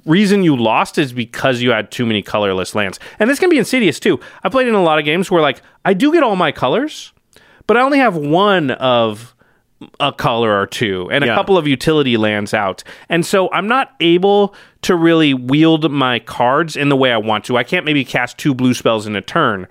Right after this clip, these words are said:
Speaker 1: So I'm forced into play patterns that are maybe not ideal for the situation. And then later in the game, I lose the game or whatever. And it's hard to rewind and go back and really pinpoint that as the reason that you lost.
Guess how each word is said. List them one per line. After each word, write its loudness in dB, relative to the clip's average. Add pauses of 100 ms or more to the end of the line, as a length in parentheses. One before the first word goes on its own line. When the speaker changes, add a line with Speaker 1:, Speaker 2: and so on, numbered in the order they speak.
(260)
Speaker 1:
So 0
I'm 2
forced 0
into 0
play 0
patterns -4
that 0
are 0
maybe -2
not -2
ideal -2
for -4
the -8
situation. -2 (480)
And 0
then 0
later 2
in 0
the 0
game, 0
I 0
lose 0
the -2
game 0
or 0
whatever. 2
And -2
it's -4
hard 0
to 0
rewind 0
and -4
go 2
back -2
and -4
really 0
pinpoint -4
that 0
as -6
the -2
reason -4
that -4
you -8
lost. -10